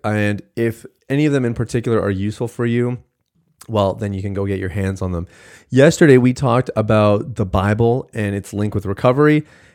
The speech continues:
and I mentioned that I've released a reading plan that hopefully will, will help you get a little bit more into the Word if you're struggling to do that. What we're gonna talk about today is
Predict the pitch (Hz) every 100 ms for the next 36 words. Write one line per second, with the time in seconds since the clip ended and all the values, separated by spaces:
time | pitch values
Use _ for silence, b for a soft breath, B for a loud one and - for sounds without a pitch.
0 | b - 110 110 107 107 110 107 113 120
1 | 127 117 - 110 101 104 98 104 107 -
2 | - - 110 104 101 101 101 92 101 110
3 | 110 120 - 127 123 123 104 110 101 110
4 | 101 101 98 95 - 101 92 - 101 104
5 | 120 110 110 107 b b b - 110 113
6 | 113 113 110 107 107 104 104 101 101 95
7 | 95 120 131 104 - 101 98 98 - -
8 | - - 95 101 104 104 92 101 98 123
9 | 156 b b b b b b _ 123 135
10 | 196 196 190 185 165 147 147 - 120 120
11 | 117 117 117 113